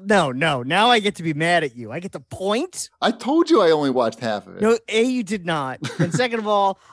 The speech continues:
Speaker 1: I spent my entire
Speaker 2: <laughs>
Speaker 1: morning watching this entire movie,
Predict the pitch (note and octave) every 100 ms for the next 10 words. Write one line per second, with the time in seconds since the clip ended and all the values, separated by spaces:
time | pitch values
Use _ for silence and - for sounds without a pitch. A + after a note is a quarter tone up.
0 | - F3+ A3 A#3+ - A#3 F#3+ G3 G3 G3
1 | F3 F3+ G3+ A3+ B3+ C#4+ D4 B3+ A3 B3+
2 | C4 B3+ F#3 B2+ G#2+ B2+ _ _ _ _
3 | _ _ _ E3+ F3+ G#3 A#3 - C4 B3+
4 | C4+ A#3+ G#3+ A3 A#3+ C#4 C#4+ C4 C#4+ D4+
5 | F#3+ D#3+ D3